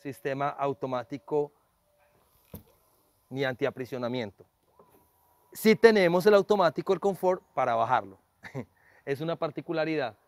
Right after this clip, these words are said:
¿verdad? Lo mismo que el trasero, o sea que eso te tritura la mano si te llega a agarrar, igual, para bajarlos siempre tenemos el automático, ¿verdad? Entonces no hay ningún problema. El ingreso, ¿qué sería el ingreso a este vehículo sin,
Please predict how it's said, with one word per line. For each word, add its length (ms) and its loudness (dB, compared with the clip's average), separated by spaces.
¿verdad? 360 0
Lo 140 -2
mismo 260 0
que 260 2
el 160 -2
trasero, 540 0
o 60 -4
sea 180 0
que 260 0
eso 240 0
te 140 0
tritura 340 0
la 100 4
mano 280 2
si 100 -6
te 100 -6
llega 180 -6
a 20 -6
agarrar, 320 2
igual, 320 6
para 160 0
bajarlos 560 2
siempre 360 -2
tenemos 300 -8
el 80 -4
automático, 560 -10
¿verdad? 260 -2
Entonces 180 -4
no 60 -2
hay 80 0
ningún 160 -6
problema. 200 2
El 120 -14
ingreso, 480 -10
¿qué 120 -10
sería 280 2
el 80 2
ingreso 280 0
a 40 0
este 140 0
vehículo 420 0
sin, 440 -4